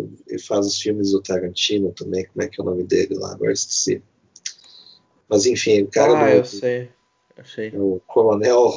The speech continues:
Speaker 1: Hans Landa, do, do filme lá do Bastardos
Speaker 2: É.
Speaker 1: Inglórios lá,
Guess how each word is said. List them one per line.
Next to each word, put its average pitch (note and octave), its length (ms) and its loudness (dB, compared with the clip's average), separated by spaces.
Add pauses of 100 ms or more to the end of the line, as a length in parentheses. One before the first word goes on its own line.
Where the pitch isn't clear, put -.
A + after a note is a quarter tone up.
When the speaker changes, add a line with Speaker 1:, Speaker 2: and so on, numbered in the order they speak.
Speaker 1:
Hans A#2 260 -2
Landa, A2+ 480 -2 (120)
do, G#2 100 -8
do G#2+ 260 -10
filme A2 440 0
lá G2 120 0
do G2 160 -2
Bastardos G2 600 -4
Speaker 2:
É. - 20 -2
Speaker 1:
Inglórios G2 480 -4
lá, F#2+ 180 -8